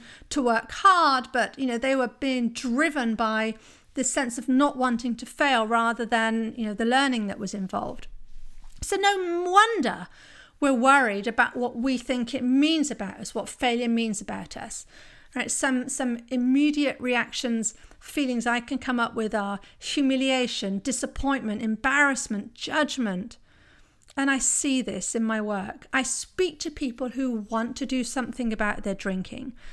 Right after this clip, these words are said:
but they're afraid of failing and disappointing themselves one more time when they don't get the result they want, right? They've already envisaged they're not gonna get the result they want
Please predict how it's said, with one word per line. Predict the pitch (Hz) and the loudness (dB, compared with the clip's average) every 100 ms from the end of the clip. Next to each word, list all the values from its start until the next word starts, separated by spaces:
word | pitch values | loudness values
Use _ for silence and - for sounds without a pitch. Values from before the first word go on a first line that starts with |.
| - - - | -12 0 2
but | 269 | 4
they're | 320 339 | 6 4
afraid | - - 269 254 262 | 0 -4 0 2 2
of | 269 | 0
failing | - - 285 320 294 240 233 | -2 2 4 4 4 2 2
and | 233 | 2
disappointing | 247 - - - 311 370 370 - | 0 0 0 2 2 2 0 0
themselves | 262 220 - 214 190 185 - | 0 0 0 0 0 -4 -4
one | 214 | -2
more | 214 240 240 | 0 0 0
time | - 277 220 214 | 4 6 6 4
when | 226 240 | 2 2
they | 254 | 2
don't | 254 233 240 233 | 2 2 2 0
get | 233 - | 0 0
the | 220 | 0
result | 226 220 214 - | 0 2 0 2
they | 226 | 0
want, | 214 220 185 202 - - | 2 2 0 -4 -10 -8
right? | 233 233 | -4 -2
They've | 233 220 | 0 2
already | 247 277 277 | 2 2 2
envisaged | 240 247 233 208 202 | 4 4 4 0 0
they're | 208 | 0
not | 214 233 | 0 -2
gonna | - 220 | -2 0
get | 214 220 | 2 0
the | 220 | 0
result | 214 220 214 208 | 0 2 2 2
they | 220 208 | 0 0
want | 208 196 190 | 2 0 -4